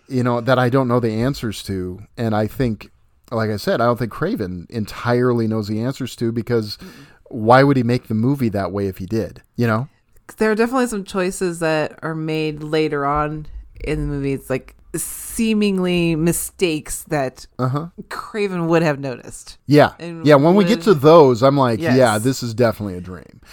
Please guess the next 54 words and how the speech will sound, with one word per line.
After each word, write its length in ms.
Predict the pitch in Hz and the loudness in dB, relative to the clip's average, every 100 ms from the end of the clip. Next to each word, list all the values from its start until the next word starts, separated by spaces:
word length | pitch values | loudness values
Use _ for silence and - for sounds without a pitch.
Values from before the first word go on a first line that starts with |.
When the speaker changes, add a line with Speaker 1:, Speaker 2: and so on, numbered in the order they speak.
| - - | -20 -20
Speaker 1:
Here, 300 | - 196 262 | 0 4 4
Speaker 2:
Yeah. 120 | 185 | 4
Speaker 1:
I'm 140 | 196 220 | 0 -2
still 240 | - 220 | -2 0
not 200 | 170 120 | 0 -2
sure. 480 | - 131 98 - - - | -4 -6 -6 -8 -20 -14
I 180 | 160 220 | -6 0
don't 240 | 240 180 | 2 2
know 160 | 135 120 | 2 2
for 160 | 98 | -2
sure 400 | 92 - - - _ | -10 -12 -16 -20 _
here 400 | 117 82 - _ | -8 -8 -12 _
still. 380 | - - - - _ _ _ _ _ - | -20 -12 -12 -12 _ _ _ _ _ -10
Okay? 420 | 107 131 127 147 - - | -4 0 0 -2 -12 -4
That's 300 | 127 131 - | 0 0 0
what 100 | 135 | 0
I'm 160 | 117 101 | 0 -2
saying. 440 | - 95 - - | -8 -10 -12 -6
I, 180 | 117 123 131 | -2 -2 0
I 60 | 120 | -2
don't 400 | 113 123 123 117 | 0 -2 -2 -4
Speaker 2:
Mm-hmm. 160 | 117 | -4
Speaker 1:
know 260 | 113 107 101 | -4 -4 -6
entirely. 600 | 95 95 90 85 - - - | -8 -10 -12 -14 -16 -18 -10
And, 220 | 120 123 | -6 -2
you 80 | 147 | -2
know, 100 | 151 | 0
then 180 | 160 175 | 0 -2
you 100 | 151 | -2
have, 300 | 147 143 117 - - - | -2 -2 -4 -16 -20 -4
you 80 | 147 | -2
know, 40 | |
things 220 | 151 131 | -2 0
like, 160 | 123 104 | 0 0
great 240 | 117 117 | 0 -2
things 180 | - 107 | -2 -8
like 120 | 98 90 | -8 -12
the 80 | |
bathtub 500 | 87 107 92 - 92 90 | -10 -10 -10 -8 -10 -10
scene 360 | 98 92 92 | -12 -10 -10
and, 180 | 87 90 | -10 -8
you 80 | 95 | -8
know, 100 | 92 | -8
just 300 | 92 92 - | -10 -12 -18
that, 280 | 135 123 135 | -6 0 2
I 80 | 120 | 2
mean, 200 | 113 101 | 0 -2
I 80 | 98 | -6
think 200 | 104 95 | -8 -10
is 120 | 90 | -10
an 80 | 92 | -10
indication 540 | 95 95 98 95 - | -8 -8 -8 -10 -10
of 60 | 92 | -10
molestation 960 | 90 87 87 - 90 - 87 82 85 | -10 -12 -12 -12 -12 -14 -16 -16 -18